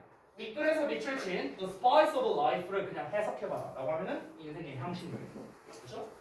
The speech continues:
근데 두 번째 보겠습니다. The Spice of Life를 설명하는 예시의 시작 지점 어디였죠? 이 번이었습니다. Say로 시작하는 거. 맞죠? 그래서 이 번.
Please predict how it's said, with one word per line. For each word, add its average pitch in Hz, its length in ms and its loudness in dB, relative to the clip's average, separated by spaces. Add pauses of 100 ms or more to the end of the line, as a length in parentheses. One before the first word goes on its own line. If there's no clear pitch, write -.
(200)
근데 214 160 -2
두 202 80 -2
번째 262 260 4
보겠습니다. 143 500 -4 (380)
The 240 140 2
Spice 302 580 8
of 233 340 6
Life를 214 440 2
설명하는 262 640 0
예시의 196 520 0
시작 196 420 -4
지점 175 400 -8
어디였죠? - 640 -2 (300)
이 185 200 -4
번이었습니다. 180 640 6
Say로 202 380 0
시작하는 - 340 -4
거. - 60 -14 (360)
맞죠? - 340 -8
그래서 131 220 -10
이 135 120 -8
번. - 500 -2